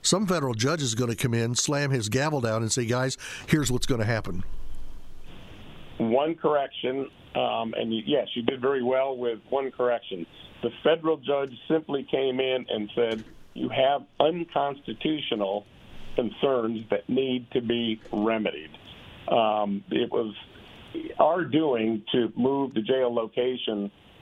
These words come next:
Speaker 2: to where it is because we found that the jail as it exists now, um, really can't be built onto and is forty years old in many
Speaker 1: Yep.
Speaker 2: respects.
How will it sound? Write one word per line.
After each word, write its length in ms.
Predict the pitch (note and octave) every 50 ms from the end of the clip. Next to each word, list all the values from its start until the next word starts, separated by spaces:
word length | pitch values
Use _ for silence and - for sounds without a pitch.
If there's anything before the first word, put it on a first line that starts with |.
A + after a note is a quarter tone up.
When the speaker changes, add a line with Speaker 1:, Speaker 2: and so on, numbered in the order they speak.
| - - - -
Speaker 2:
to 280 | C3+ B2 A#2 A2+ A2 G#2+
where 340 | - B2+ C3+ C3+ C3 B2+ A#2+
it 120 | A2+ A2 B2
is 320 | C#3+ C3 G#2+ G#2 A2 G#2+
because 520 | - - G#2+ - - - D#3 D#3+ D#3 D3+ B2+ A#2
we 180 | A2+ B2 A#2+ A2+ -
found 520 | - D3 D#3 C#3 A2+ G2 G2 G#2 G#2+ G#2 - - - - - - - - -
that 600 | - A2 G#2 A2+ A2+ A2+ A2+ A2 A2+ A2+ A2 - - - - - - -
the 380 | - - - - B2+ A2+ G2+ G2+ - - - - - G#2+
jail 520 | G#2+ A#2 C3 C#3 D3+ D#3 D3+ C#3+ C#3 C3 _ _ _ _ - - - - - - - - - - -
as 200 | C3 C#3+ D3+ D3 C#3+
it 180 | C#3 A#2+ - -
exists 600 | B2 G#2+ G#2+ A2+ A#2+ C3 B2+ - - - - -
now, 600 | G#2+ G#2+ B2 C#3+ C#3 A2 F#2 F2+ F2 F2+ G2+ G2+ - - - - - - - - - - -
um, 340 | - A#2+ A2+ A2 G#2+ A2 A2 - - - - - - - F#3
really 380 | C3 A#2+ B2+ D#3 F#3+ F3 D3 B2
can't 340 | - D3 C#3+ C#3 A2 -
be 140 | B2 C3 B2+
built 320 | A2 G#2+ B2 B2 A#2 - _
onto 720 | - B2 B2+ C3 C3+ C3+ C3 B2 - - C#3 C3 C3 C3+ C3+ - - - - - - - - -
and 360 | B2+ B2 A#2 A#2 A#2 A2 G#2+
is 180 | A#2+ C3+ C3 B2+ - - - - -
forty 260 | - F3 E3+ F3 E3 F3+
years 260 | F3+ F3 E3+ D3 D#3
old 300 | E3 G#3 A#3 A3+ G3 A#2+
in 120 | A2+ A2
many 140 | A2 C3+ C#3+
Speaker 1:
Yep. 120 | C#3 -
Speaker 2:
respects. 480 | - G#2 - - - A#2 G#2+ F#2+ - -